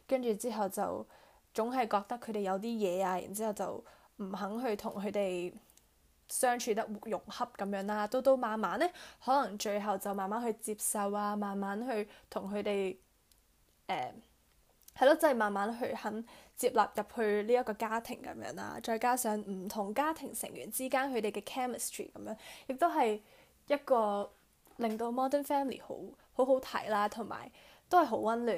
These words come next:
嘅一套劇咁樣咯。跟住，我都唔知啊，就係今日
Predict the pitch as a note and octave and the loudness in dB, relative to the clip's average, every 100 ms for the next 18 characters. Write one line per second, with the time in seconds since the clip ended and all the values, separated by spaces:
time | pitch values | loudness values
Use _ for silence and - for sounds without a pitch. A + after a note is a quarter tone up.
0 | G3+ G3 F3+ F3 A3 A#3 G#3+ G3+ - F#3 | 0 -2 -2 -4 -6 -4 -4 -4 -2 -4
1 | - G3+ G3+ G#3 G3+ G#3 G#3+ - - - | -6 -8 -8 -10 -10 -10 -12 -18 -20 -20
2 | - - C#4 C4+ B3 A3 G3+ G3+ G#3+ - | -12 -4 -2 0 0 2 2 -2 -6 -14
3 | - - - _ - - - _ _ _ | -20 -20 -20 _ -20 -20 -20 _ _ _
4 | _ _ _ _ D4+ F#4 B3+ G#3+ A#3+ A3+ | _ _ _ _ 0 2 2 0 2 2
5 | A3+ A#3+ A3+ G#3+ C#4 | 2 0 0 0 -2